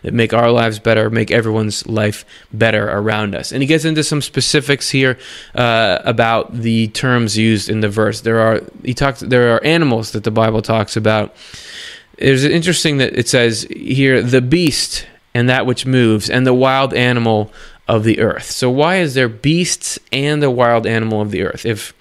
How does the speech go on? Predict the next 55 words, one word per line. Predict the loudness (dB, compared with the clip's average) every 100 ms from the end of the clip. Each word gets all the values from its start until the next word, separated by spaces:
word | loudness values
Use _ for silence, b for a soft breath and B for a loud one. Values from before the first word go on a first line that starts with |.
| b b b _ _ _ _ -12 -4
if | 0
I | 2 2
said, | 2 2 0 -4 B B B
"Hey, | B 0 2
can | 2 2
I |
get | 2 2
out | 2
of | 2
the |
car | 0 2 4
right | 4 2
now?" | 0 0 0 -4
And | -4 -4
somebody | -2 0 0
said, | 2 2
"No, | 4
no, | 4
no, | 2
there | 4 2
are |
beasts | 2 2 0 -2 -2
and | 0 2
wild | 2 2 2
animals | 0 0 0
of | 0
the | 2
earth." | 0 -2 -8
I, | -12 -8
you | -6
probably | -2 0 0
could | 0
have | -2
just | 0 -2
said, | -2 -4 -4 -8 B B
"There | 0
are | 0
beasts," | 0 -2 -4 -10 -12 -6
right? | -2 -2 0
But | 0 0 -4 _ _
again, | -4 0 0 -2 -8 b b b
the | -4
Bible | 0 0 0 -2
is | 0
written | 0 0 0
like | 0 0
this | 0 -2
because | -2 -10 -6 -2 -2
of | -2
the | -2
meanings | 0 0 0 -2 -4
of | -6
each | -4 -4
specific | -6 -8 -6 -4 -4 -6
phrase. | -4 -2 -4 -8